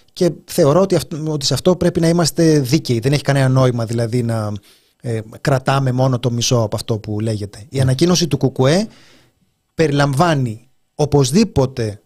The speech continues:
Speaker 1: ντροπιαστικά, όπως έχουμε πει πολλές φορές, και την αναφορά στο ότι, α, ε, δεν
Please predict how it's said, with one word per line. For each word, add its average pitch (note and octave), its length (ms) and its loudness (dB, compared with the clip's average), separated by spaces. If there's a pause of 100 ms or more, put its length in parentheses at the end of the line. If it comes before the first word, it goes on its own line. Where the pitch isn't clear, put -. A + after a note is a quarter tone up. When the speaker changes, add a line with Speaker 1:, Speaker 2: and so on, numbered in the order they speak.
(240)
Speaker 1:
ντροπιαστικά, A#2+ 680 -4
όπως B2 220 -2
έχουμε C3 240 0
πει B2+ 100 0
πολλές C3 380 2
φορές, C3+ 480 2 (360)
και F3+ 180 2
την E3+ 220 2
αναφορά C3+ 540 2
στο C#3 260 0
ότι, C#3+ 340 0 (280)
α, C#3+ 220 -2
ε, C3 80 -2
δεν A#2 580 -4